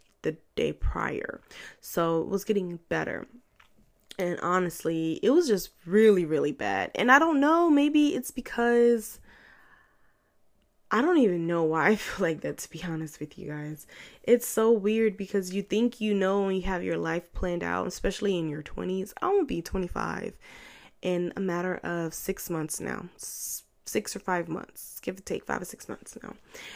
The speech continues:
And I am just at the point <laughs> where, like, well, what the hell am I doing?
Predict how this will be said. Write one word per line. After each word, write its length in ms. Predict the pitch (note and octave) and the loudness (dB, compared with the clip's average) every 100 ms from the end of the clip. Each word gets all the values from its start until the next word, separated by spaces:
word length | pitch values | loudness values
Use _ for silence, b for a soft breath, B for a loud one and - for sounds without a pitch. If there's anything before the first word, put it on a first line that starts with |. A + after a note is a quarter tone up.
| B - | B -2
And 680 | A3 F#3+ F3 E3 D#3+ D#3 D#3 b b b b - _ | 2 2 0 -2 -4 -6 -10 b b b b -20 _
I 500 | A3 C#4+ F#4+ G#4+ A4 G#4+ | -4 -2 2 4 2 2
am 400 | A#3+ A#3 A3+ A3 | 4 4 2 0
just 480 | G#3 G3 G3 G3 - - | -2 0 -2 -4 -6 -4
at 160 | F#3+ | -4
the 80 | G3 | -6
point 400 | - G#3+ G#3+ - | -4 -2 -2 -2
<laughs> 40 | |
where, 360 | G3 F#3+ G3+ G3+ | -6 -4 -2 -2
like, 480 | G3 G3+ G3 - - - | -4 -6 -8 -10 -16 -10
well, 280 | C4+ C#4 | -4 -4
what 220 | C#4+ E4 G4+ G#4 - | -2 0 0 -2 -2
the 180 | F#4 F4 | -2 -2
hell 380 | F#4 F4+ F4 D4+ | 0 0 0 -2
am 140 | C#4+ | 0
I 100 | C#4+ | 0
doing? 540 | C4+ F4 C#4 G3+ F#3+ | 0 0 0 0 -4